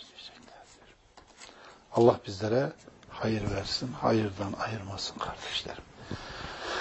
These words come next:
Demek ki zekat da İslam'ın binalarından bir binadır. Bugün yüzde doksan dokuz Müslüman dediğimiz Türkiye.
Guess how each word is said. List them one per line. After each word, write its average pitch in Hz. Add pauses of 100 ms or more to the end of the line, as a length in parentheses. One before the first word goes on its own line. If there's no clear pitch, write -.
(440)
Demek 208
ki 147
zekat 151
da 143
İslam'ın 139
binalarından 120 (260)
bir 107
binadır. 110 (480)
Bugün 135 (1120)
yüzde 139
doksan 131
dokuz 117
Müslüman 120
dediğimiz 110
Türkiye. -